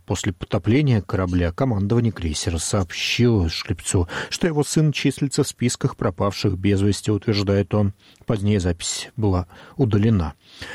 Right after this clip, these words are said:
Радио «Свобода» не может независимо подтвердить эту информацию, но в газете «Страж Балтики» от двадцать четвёртого декабря в статье, посвящённой крейсеру «Москва», упоминается корабельный кок Егор Шкребец.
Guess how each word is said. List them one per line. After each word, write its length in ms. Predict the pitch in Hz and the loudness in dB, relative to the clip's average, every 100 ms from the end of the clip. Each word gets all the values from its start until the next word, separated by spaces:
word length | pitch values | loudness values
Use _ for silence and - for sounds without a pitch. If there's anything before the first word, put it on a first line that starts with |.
| - | -2
Радио 300 | 180 170 165 | 0 2 0
«Свобода» 400 | - 170 170 165 | 0 2 2 2
не 180 | 156 156 | 4 4
может 400 | 151 143 - - | 4 4 0 0
независимо 540 | 123 113 120 - 117 | 2 4 2 2 -2
подтвердить 500 | - - 127 123 127 | -2 -2 0 2 2
эту 180 | 127 - | 2 2
информацию, 680 | 131 - 147 151 180 - 196 | 2 2 2 2 0 2 4
но 200 | 165 170 | 4 4
в 60 | 170 | 4
газете 360 | 135 110 131 | 2 4 2
«Страж 340 | - - 139 117 | -2 -2 -2 0
Балтики» 560 | 120 127 135 - - | 0 0 0 -6 -2
от 160 | 107 101 | -2 0
двадцать 280 | 110 113 - | -2 -2 -4
четвёртого 500 | - 135 - 127 127 | 0 0 2 2 2
декабря 840 | 110 123 - 131 117 120 135 160 - - - - - | 2 -2 0 0 2 2 4 2 -2 -12 -18 -18 -8
в 60 | |
статье, 500 | - 190 180 180 156 | -2 -2 0 2 2
посвящённой 1000 | 165 156 - 107 - - 127 127 143 156 - | 2 0 -2 -2 -4 0 2 4 4 0 -2
крейсеру 680 | 135 123 117 - 135 135 139 | 2 4 2 2 2 4 4
«Москва», 560 | 135 139 - 120 104 110 | 2 0 0 0 2 2
упоминается 680 | 104 104 87 92 113 - | 2 2 2 2 0 -2
корабельный 540 | - 120 90 101 113 113 | -2 0 2 2 2 2
кок 300 | 110 107 131 | 0 0 0
Егор 280 | 107 104 | 2 2
Шкребец. 640 | 113 - 139 120 107 123 | 0 0 0 2 2 0